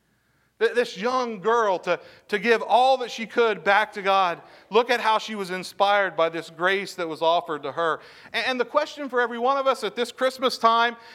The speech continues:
and every other day of our life really is, what kind of change has the gift of Christ inspired in you? How are you different? Do people at the barbershop know you by your love?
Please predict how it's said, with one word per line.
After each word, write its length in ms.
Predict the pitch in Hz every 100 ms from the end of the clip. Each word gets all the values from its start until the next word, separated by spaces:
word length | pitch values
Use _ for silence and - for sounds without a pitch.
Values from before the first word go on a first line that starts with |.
| -
and 140 | 208
every 360 | 220 277 277 262
other 200 | 254 233
day 180 | 202 233
of 80 | 208
our 140 | 208
life 240 | 226 226
really 220 | 226 226 220
is, 140 | 202
what 220 | 277 294
kind 240 | 285 269 240
of 100 | -
change 480 | 233 233 233 233 - - -
has 220 | 220 214
the 80 | 208
gift 480 | 165 247 254 - -
of 220 | 180 -
Christ 460 | - 226 226 - 202
inspired 520 | 175 - 185 185 170
in 140 | 165
you? 320 | 147 135 120 101 _ _ _ _ _ _ _ _ _ _ _ _ _ _ _ _ _ _ _ _ _ _ _ _
How 100 | -
are 120 | 233
you 120 | 202
different? 460 | 151 151 147 107 - _ _ _ _ _ _ _ _ _ _ _ _ _ _ _ _ _ _ -
Do 80 | 151
people 320 | 196 190 185
at 80 | 170
the 60 |
barbershop 600 | 160 175 185 170 185 170
know 140 | 147 160
you 200 | 185 185
by 140 | 165
your 180 | 160 147
love? 320 | 151 185 214